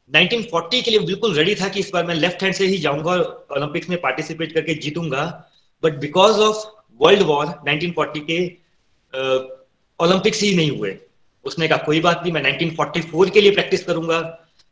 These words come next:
नाइनटीन फ़ोर्टी फ़ोर में भी वर्ल्ड वॉर चल रही थी, नाइनटीन फ़ोर्टी फ़ोर के ओलंपिक्स भी नहीं हुए और नाइनटीन फ़ोर्टी एट के लिए उसने रेडी करना स्टार्ट किया। देखिए, वो स्टार्ट हुआ था नाइनटीन थर्टी सिक्स के, अ, ओलंपिक्स की पार्टिसिपेशन के लिए।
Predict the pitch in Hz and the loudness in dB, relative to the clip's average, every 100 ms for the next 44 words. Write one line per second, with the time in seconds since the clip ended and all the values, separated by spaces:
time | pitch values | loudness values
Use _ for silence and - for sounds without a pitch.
0 | _ - 156 165 170 170 165 190 185 202 | _ -2 0 0 0 -2 -2 -2 4 4
1 | 208 196 170 165 170 170 170 160 180 180 | 4 4 6 4 4 2 2 0 0 -2
2 | 208 202 - _ _ _ 131 143 156 151 | -2 -4 -8 _ _ _ -4 -2 -4 -2
3 | 147 165 156 170 180 180 160 156 160 160 | -2 -2 -4 -2 2 2 2 -2 -6 -6
4 | 156 160 135 151 151 143 135 151 147 147 | -4 -4 0 2 2 2 -4 -4 -4 -4
5 | 139 151 147 - - 247 - 214 180 170 | -4 -4 -6 -2 6 6 6 2 2 2
6 | 165 156 127 147 151 139 - 139 127 156 | -2 -4 -2 -2 -2 -4 -6 -6 -4 -4
7 | 156 170 196 - - _ _ _ - 175 | -2 0 0 -2 -16 _ _ _ 0 4
8 | 226 214 196 196 214 202 185 208 175 175 | 4 4 2 0 0 0 -2 -2 -4 -4
9 | 196 214 - - 131 101 - _ _ _ | -2 -2 -6 -6 -6 -8 -14 _ _ _
10 | _ - 139 131 131 156 165 175 185 160 | _ -4 -2 0 0 0 0 0 0 -2
11 | 143 151 - 143 147 147 151 151 180 180 | -2 -4 -6 -6 -6 -6 -6 -2 -4 -4